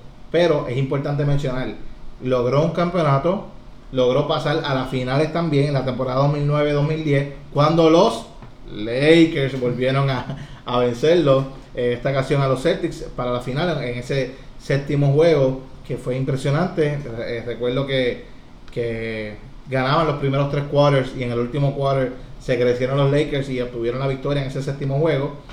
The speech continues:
La realidad es que el Kevin Garnett de Minnesota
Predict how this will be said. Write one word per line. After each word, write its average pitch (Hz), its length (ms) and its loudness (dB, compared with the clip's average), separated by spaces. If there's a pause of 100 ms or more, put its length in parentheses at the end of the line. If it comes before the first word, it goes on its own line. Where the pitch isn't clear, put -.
(420)
La 139 140 2
realidad 143 280 4
es 151 60 0
que 170 160 2
el 139 60 -4
Kevin 156 220 2
Garnett 156 240 0
de 156 120 2
Minnesota 143 760 -2